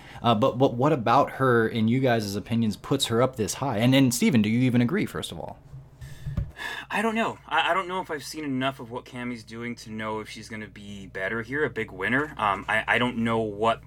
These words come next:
Speaker 2: the specifics are in terms of, like, what makes her a winner with the V-Shift stuff, because to me, I would feel like she's probably worse because of it. But then I think there's also, like, there's another layer to V-Shift where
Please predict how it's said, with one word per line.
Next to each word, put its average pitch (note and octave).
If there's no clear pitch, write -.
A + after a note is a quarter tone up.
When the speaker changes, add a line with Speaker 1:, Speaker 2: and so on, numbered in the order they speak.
Speaker 2:
the A2
specifics -
are A2
in G2+
terms G2+
of, G2+
like, G2
what A2
makes A#2
her F3
a E3
winner F3
with E3+
the E3+
V-Shift E3+
stuff, F3+
because A2+
to -
me, C#3
I A#2+
would A#2+
feel B2
like A2+
she's -
probably G#2
worse G#2
because E3
of F#3
it. A3+
But C#3+
then D#3+
I C3
think D3
there's C#3
also, C3
like, A2
there's D#3+
another D#3
layer C#3+
to E3
V-Shift D3+
where A#2